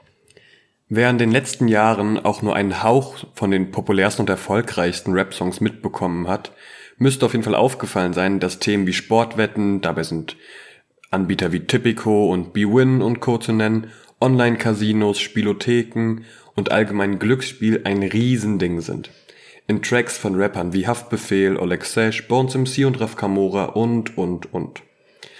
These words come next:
Wird das Glücksspiel auch immer wieder wie eine Art Lebensgefühl dargestellt. Der Gang in die Spilo oder ein Schein bei Tipico sind genauso normal wie ein Besuch beim Friseur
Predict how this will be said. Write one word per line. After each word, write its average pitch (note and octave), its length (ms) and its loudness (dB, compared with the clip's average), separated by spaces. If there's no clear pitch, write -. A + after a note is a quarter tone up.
Wird B2+ 160 2
das C3 180 0
Glücksspiel C#3+ 540 0
auch - 160 -4
immer C3 240 2
wieder A#2 400 2
wie A2+ 160 2
eine A2 240 2
Art G#2 380 0
Lebensgefühl G#2+ 840 0
dargestellt. D#2+ 760 -4
Der G2+ 100 2
Gang A#2 380 0
in A2 100 2
die G2+ 100 -2
Spilo C#3 720 2
oder G2+ 300 0
ein F#2 120 -2
Schein G2 320 -2
bei F#2+ 120 0
Tipico B2 600 -2
sind C3 180 0
genauso B2+ 420 2
normal G#2 520 2
wie G#2 80 0
ein F#2+ 140 -2
Besuch G#2+ 280 -2
beim F#2+ 220 -2
Friseur G2 720 -2